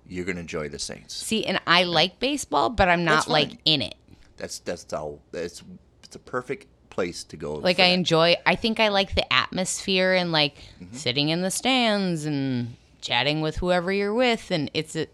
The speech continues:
Speaker 1: It's a little more, I
Speaker 2: it's an
Speaker 1: think it's,
Speaker 2: experience.
Speaker 1: yeah, you don't, if you take baseball serious, you're not gonna enjoy it.
Speaker 2: Yeah.
Speaker 1: Now, if you have, like to have fun
Speaker 2: Yeah.
Speaker 1: and just have just glory, uh,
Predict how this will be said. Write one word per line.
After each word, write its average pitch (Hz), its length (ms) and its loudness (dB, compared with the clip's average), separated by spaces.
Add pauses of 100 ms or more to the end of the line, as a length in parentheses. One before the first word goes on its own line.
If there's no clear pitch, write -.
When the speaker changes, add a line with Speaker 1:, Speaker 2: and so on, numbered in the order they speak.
(180)
Speaker 1:
It's - 140 -14
a 107 40 -6
little 107 240 -2
more, 107 260 0
I - 100 4
Speaker 2:
it's 208 100 2
an 247 80 6
Speaker 1:
think 240 60 4
it's, - 80 -2
Speaker 2:
experience. 302 720 0 (120)
Speaker 1:
yeah, 90 260 -2 (120)
you 104 140 -6
don't, 113 240 -2
if 107 100 -10
you 110 80 -4
take 143 260 -4
baseball 101 360 -2
serious, 92 420 -8
you're 78 80 -14
not 80 160 -14
gonna 76 140 -14
enjoy 76 240 -10
it. 65 160 -14 (140)
Speaker 2:
Yeah. 165 160 -2
Speaker 1:
Now, 98 80 2
if 95 120 -4
you 104 60 -2
have, 101 100 -2
like 95 220 -4
to 90 80 -16
have 90 120 -10
fun 85 460 -12 (380)
Speaker 2:
Yeah. 370 240 0 (120)
Speaker 1:
and 175 160 -10
just - 360 -14
have 82 560 -14 (420)
just - 320 -8
glory, 95 600 -2
uh, 85 100 -6